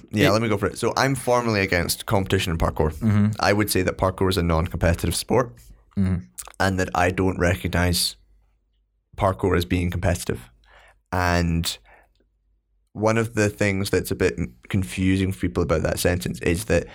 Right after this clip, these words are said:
Speaker 1: I'm not saying that you can't compete and call it parkour. I'm just saying that I'm not gonna call it parkour when you compete.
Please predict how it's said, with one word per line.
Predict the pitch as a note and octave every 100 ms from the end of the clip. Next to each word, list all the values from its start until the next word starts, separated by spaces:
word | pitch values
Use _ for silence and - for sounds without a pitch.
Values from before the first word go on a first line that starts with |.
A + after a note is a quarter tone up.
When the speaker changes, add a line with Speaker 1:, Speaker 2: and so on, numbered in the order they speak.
| - - -
Speaker 1:
I'm | E2+ G2 F#2+
not | F#2+ F#2
saying | - F#2 F#2+
that | F#2 F2+
you | F#2
can't | - E2+ D#2+ -
compete | E2+ E2+ F#2
and | F2 F2+
call | F2
it | E2
parkour. | - F2 - A2 G2+
I'm | F2+
just | F2+ -
saying | F2+ F2+
that |
I'm | E2+ E2+
not | E2 -
gonna | E2+ E2
call | E2+ D#2+
it |
parkour | - E2+ - E2
when | E2+
you | E2 F2+
compete. | - - -